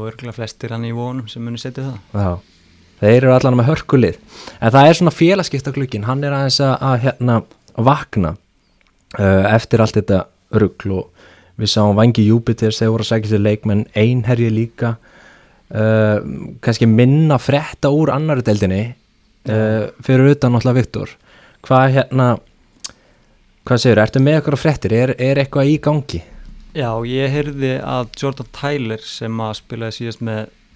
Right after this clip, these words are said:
Speaker 1: Þróttum Vogum, Bandaríkjamaður,
Speaker 2: Já.
Speaker 1: hann, eh, mér var sagt að hann var að fara í Víði eða Kórdrengi.
Speaker 2: Já, ok, það er þið mjög stórt. Hann, Jordan náttúrulega, hann meiddist illa, var hann ekki meiddur í fyrra eða var hann
Speaker 1: Jú,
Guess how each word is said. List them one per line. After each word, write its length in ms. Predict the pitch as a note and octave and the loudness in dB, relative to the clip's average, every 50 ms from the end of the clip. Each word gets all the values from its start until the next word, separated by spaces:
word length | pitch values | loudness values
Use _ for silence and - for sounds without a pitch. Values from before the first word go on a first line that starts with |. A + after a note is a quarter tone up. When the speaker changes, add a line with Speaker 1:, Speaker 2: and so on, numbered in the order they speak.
| _ _ _ _ - | _ _ _ _ -10
Speaker 1:
Þróttum 400 | B2 B2 A#2+ - - - A#2 A#2 | -8 -8 -8 -10 -10 -12 -8 -6
Vogum, 300 | A#2 A#2 G#2+ G#2 G2+ G2+ - _ _ | -6 -6 -6 -6 -10 -12 -16 _ _
Bandaríkjamaður, 720 | - A#2 A2+ A2+ A2 - A2 A2 G#2 G#2+ G#2+ G#2+ G#2 G#2+ - - | -12 -10 -10 -10 -10 -10 -12 -10 -10 -10 -10 -10 -12 -14 -16 -10
Speaker 2:
Já. 160 | - A#2+ A2+ A2+ B2 | -4 -2 0 0 0
Speaker 1:
hann, 380 | C#3+ - A#2+ A#2+ A#2+ B2 A#2+ B2 - _ - - _ _ _ _ _ _ _ _ _ _ _ _ _ _ _ _ _ _ - | -2 -6 -6 -6 -4 -4 -6 -8 -10 _ -20 -20 _ _ _ _ _ _ _ _ _ _ _ _ _ _ _ _ _ _ -14
eh, 560 | C#3 B2+ A#2+ A#2 A2+ A2 A2+ A2+ A2 A2 A2+ - - | -10 -8 -6 -6 -4 -4 -4 -4 -4 -6 -8 -8 -6
mér 160 | C3 B2+ B2+ | -4 -2 -2
var 120 | C3 B2 | -2 -2
sagt 200 | - C3+ B2 - | -2 -4 -4 -4
að 60 | C3 B2 | -4 -4
hann 80 | B2 | -2
var 140 | B2 B2 B2 | -2 -4 -4
að 60 | A#2+ - | -4 -4
fara 100 | B2+ B2 | -6 -6
í 80 | A#2+ | -6
Víði 400 | A2+ C3 C3+ C#3 C3+ A#2+ B2+ B2+ B2 B2+ - - | -6 -6 -6 -6 -6 -4 -6 -6 -6 -8 -10 -14
eða 460 | - - C3 A#2+ A#2+ A2+ A2+ A2+ A2 A2 A2+ - - - | -14 -12 -8 -8 -8 -6 -6 -6 -6 -6 -8 -10 -14 -20
Kórdrengi. 640 | - - - B2+ B2+ C3 - - A2 G#2+ G2+ A2 - _ _ _ _ _ _ _ - | -14 -12 -12 -10 -12 -12 -14 -14 -14 -14 -16 -18 -20 _ _ _ _ _ _ _ -6
Speaker 2:
Já, 160 | A2 F#2+ F2 | -4 -2 -2
ok, 300 | F#2 A2 B2+ B2+ - - - F#2 | -2 -4 -4 -6 -4 -6 -6 -6
það 280 | F#2 - - C#3+ D#3 B2+ | -6 -6 -6 -4 -4 -4
er 140 | G2 F#2 F#2+ | -4 -4 -6
þið 180 | F#2 F2 - - - - _ _ _ _ _ _ - | -6 -6 -6 -8 -10 -16 _ _ _ _ _ _ 0
mjög 200 | A#2 A#2+ B2 A#2 | 2 4 4 2
stórt. 540 | - - - - - - - _ - - - _ _ _ _ _ - | 0 -4 -6 -8 -8 -10 -16 _ -20 -20 -20 _ _ _ _ _ 0
Hann, 200 | - B2+ B2+ B2 - | 2 2 2 2 2
Jordan 420 | - C3+ B2+ A#2 - - C#3+ C#3 | 2 4 4 2 2 0 0 2
náttúrulega, 300 | C3+ B2+ - C#3+ B2+ A#2 | 0 0 0 -2 -2 -2
hann 160 | A#2+ C#3+ D3 C3 | -2 -2 0 0
meiddist 540 | B2+ C#3+ F3 - - _ - F#3 - - | 0 0 0 -2 -4 _ -2 -2 0 0
illa, 320 | F#3+ E3 - - D3 G#2 F#2+ | -2 -4 -2 0 0 2 2
var 140 | G#2 B2 D#3 | 2 2 2
hann 100 | F3+ D3+ | 0 0
ekki 100 | C3 A2+ | 0 2
meiddur 460 | G#2+ A#2 D3+ - - - A#3+ G#3 D#3 | 2 0 0 -2 -4 -4 -2 -2 -2
í 20 | |
fyrra 380 | - - - D#3+ - G3+ D#3 F#2+ | -2 -2 -2 -2 -2 0 -2 -2
eða 100 | F#2 G2 | 0 0
var 140 | G#2+ C#3 E3 | -2 -2 -2
hann 160 | E3+ D#3 D3 C#3 - - - - - | -2 -4 -6 -8 -14 -20 -20 -20 -10
Speaker 1:
Jú, 320 | - D3+ C3 A#2+ A#2 A2+ | -6 -4 -2 -2 -4 -6